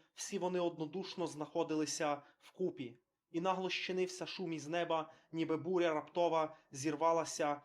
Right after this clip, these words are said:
і переповнила весь той дім, де сиділи вони. І з'явились їм язики, поділені, немов би огненні,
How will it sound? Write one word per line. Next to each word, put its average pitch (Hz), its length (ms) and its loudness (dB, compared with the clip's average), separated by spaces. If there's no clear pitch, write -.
і 170 80 -4
переповнила 175 680 0
весь 165 320 0
той 160 160 -4
дім, 156 340 0
де 151 160 -2
сиділи 147 440 -2
вони. 139 380 -2
І 156 80 -4
з'явились 180 560 0
їм 175 120 -2
язики, 165 680 -2
поділені, 160 760 0
немов 165 400 2
би 160 100 2
огненні, 151 800 0